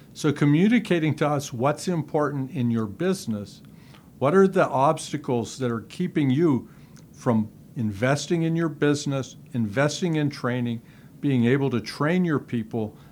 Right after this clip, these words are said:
so they can operate at their highest and best use. These are the things that you need to communicate to us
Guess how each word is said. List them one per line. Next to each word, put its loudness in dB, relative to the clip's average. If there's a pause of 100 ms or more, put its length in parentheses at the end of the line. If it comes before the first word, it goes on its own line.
so -2
they 2
can 2
operate 0
at -8
their -4
highest -4
and -4
best -6
use. -6 (460)
These 0
are 4
the -4
things -4
that -8
you 0
need 0
to -6
communicate -4
to -4
us -2